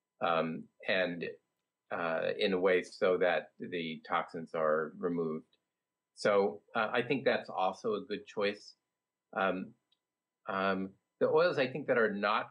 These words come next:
good choices are, are, tend to be very high in, uh, omega-sixes, which we get too much of in, in the American diet. Um, uh, safflower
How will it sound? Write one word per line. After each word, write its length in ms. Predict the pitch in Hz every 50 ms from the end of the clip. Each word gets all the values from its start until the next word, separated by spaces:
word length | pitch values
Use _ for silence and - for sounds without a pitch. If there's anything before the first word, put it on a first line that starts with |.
| _
good 160 | - 131 123 127
choices 540 | - - 123 123 - - 123 113 107 - - -
are, 440 | - 107 101 98 92 92 90 90 - _ _ _ _ -
are, 220 | 104 95 95 - -
tend 140 | - 123 113
to 40 | 113
be 120 | 113 101 95
very 180 | 107 104 101
high 320 | - - - 101 98 101 98
in, 280 | 98 98 92 90 92 - - 107
uh, 140 | 98 101 98
omega-sixes, 1080 | 98 101 98 98 90 - - - - - - 120 113 - - - - 87 85 85 82 -
which 180 | 90 90 - - -
we 80 | 98 90
get 260 | 107 95 - - -
too 120 | - 104
much 300 | 98 95 92 92 - -
of 120 | 101 85 82
in, 300 | 90 90 85 85 - -
in 80 | - 95
the 60 | 90
American 320 | 87 90 85 82 - - 87
diet. 340 | 87 85 85 87 82 78 - _ _ _ _ _ _ _ _ _ _ _ _ - 87
Um, 520 | 85 87 87 85 90 87 87 87 73 - - _ _ _ _ _ _ - 98
uh, 160 | 90 92 95 -
safflower 800 | - - 110 98 98 98 - - 107 95 95 95 95 98 95 95